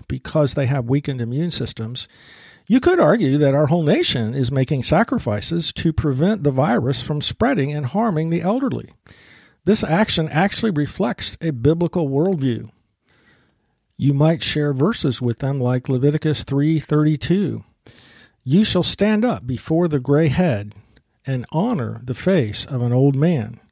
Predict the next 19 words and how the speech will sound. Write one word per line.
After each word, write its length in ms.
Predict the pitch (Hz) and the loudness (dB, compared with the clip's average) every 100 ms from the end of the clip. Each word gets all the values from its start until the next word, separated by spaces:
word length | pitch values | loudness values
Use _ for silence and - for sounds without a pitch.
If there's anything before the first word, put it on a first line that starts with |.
| _ _ _ _ _ - | _ _ _ _ _ -8
and 140 | 117 | 2
you 180 | 131 170 | 4 4
shall 240 | - 131 | 2 -2
fear 380 | - - 196 196 | -2 -2 2 2
your 260 | 180 175 165 | 4 2 2
God. 520 | 175 190 104 110 - _ _ _ _ _ _ - | 0 -2 -6 -10 -16 _ _ _ _ _ _ -4
I 520 | 123 123 120 120 120 - | -2 0 0 -2 -6 -6
am 180 | 120 | -6
the 100 | 113 | -2
Lord." 460 | 117 131 143 110 - _ _ - _ _ - _ _ _ _ | 0 2 2 -2 -12 _ _ -20 _ _ -20 _ _ _ _
Or 180 | 170 214 | 4 4
you 140 | 151 | 4
might 260 | 139 147 147 | 2 0 0
call 260 | - 156 | -2 0
attention 460 | 143 - 220 - 131 | 0 0 0 -2 -2
to 160 | 135 127 | 0 2
the 120 | 123 | 2
fifth 240 | 175 - | 0 0
commandment 480 | 151 143 214 139 | 2 4 4 2